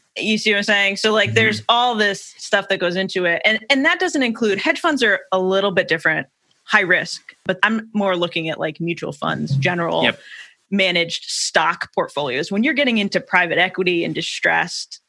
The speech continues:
Speaker 1: yeah, there's a ton more risk, but the return differential is much higher, but you can't do that as an average person. <laughs>
Speaker 2: I have one more question about this real quick. At Bain, you said you managed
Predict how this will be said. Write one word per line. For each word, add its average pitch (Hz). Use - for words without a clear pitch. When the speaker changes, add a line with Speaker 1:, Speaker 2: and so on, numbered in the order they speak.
Speaker 1:
yeah, 214
there's 180
a 190
ton 277
more 190
risk, -
but 214
the 208
return 254
differential 180
is 160
much 165
higher, 190
but -
you 254
can't 226
do 190
that -
as -
an 117
average -
person. -
<laughs> -
Speaker 2:
I 139
have 196
one 151
more 147
question 120
about 107
this 101
real 104
quick. -
At 135
Bain, 131
you 107
said 110
you 110
managed 107